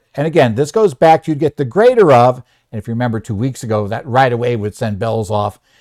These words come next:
because you remember that was our problem then. You can only get the annuity interest. But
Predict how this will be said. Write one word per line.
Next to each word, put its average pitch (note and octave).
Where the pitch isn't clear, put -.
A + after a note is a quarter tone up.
because C3
you C3+
remember C3
that C3+
was C3+
our B2+
problem A2+
then. C3
You G2
can A2
only C#3+
get B2
the B2+
annuity A2
interest. -
But -